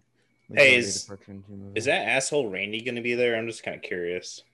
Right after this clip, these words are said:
Speaker 2: Well, I shouldn't really tell you. I shouldn't really tell you this, but it's, it's his film.
Speaker 1: Oh, I mean, yeah, I mean,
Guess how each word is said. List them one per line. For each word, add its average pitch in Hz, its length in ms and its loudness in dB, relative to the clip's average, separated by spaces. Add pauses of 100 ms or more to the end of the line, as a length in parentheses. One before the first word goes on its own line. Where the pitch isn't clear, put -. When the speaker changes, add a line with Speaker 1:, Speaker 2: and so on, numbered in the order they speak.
(1400)
Speaker 2:
Well, 104 320 -12 (240)
I 104 80 -16
shouldn't 104 340 -14
really 101 200 -10
tell 107 240 -12
you. 95 120 -12 (400)
I 143 80 -10
shouldn't 175 340 -8
really 139 180 -6
tell 135 180 -8
you 135 100 -4
this, 127 240 -12
but 104 100 -16 (140)
it's, - 380 -18 (160)
it's - 180 -20
his 160 220 -12
film. 151 340 -10 (1080)
Speaker 1:
Oh, 123 180 4
I - 40 2
mean, 113 260 0 (140)
yeah, 113 480 8
I 113 40 4
mean, 98 280 -2